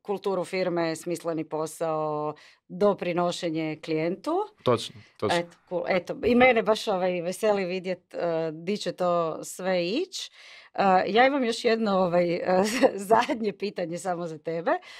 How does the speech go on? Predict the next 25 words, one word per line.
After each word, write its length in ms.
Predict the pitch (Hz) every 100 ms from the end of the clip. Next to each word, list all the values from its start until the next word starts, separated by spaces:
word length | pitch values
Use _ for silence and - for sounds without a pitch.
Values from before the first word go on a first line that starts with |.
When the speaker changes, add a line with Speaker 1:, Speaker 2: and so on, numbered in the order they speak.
| - -
Speaker 1:
a 120 | 190
to 180 | 233 226
je 120 | 214
za 140 | 202
sve 240 | 196 220 202
naše, 320 | 202 - 185
ovaj, 240 | 175 180
osnivače, 840 | 175 196 - 208 190 196 214 - 190
eh, 240 | 180 170 - 175 170 165 165 170
startup 400 | - 202 - 175
foundere, 420 | 185 180 175 175
eh, 640 | 170 165 160 165 165 160 156
koji, 560 | - 180 175 170 165 - -
eh, 340 | 165 165 165
ili 160 | 202 202
tek 180 | 202
počinju 500 | 160 214 214 196 180 170
ili 200 | 190 190
skaliraju, 600 | - 180 196 214 185 160 - - - -
eh, 320 | 180 180 170
svoj 220 | 170 196 185
startup 460 | 208 214 214 -
ili 180 | 185 180
poduzetnike 600 | 180 180 175 165 170 170
početnike, 800 | 170 202 247 269 254 208 202 -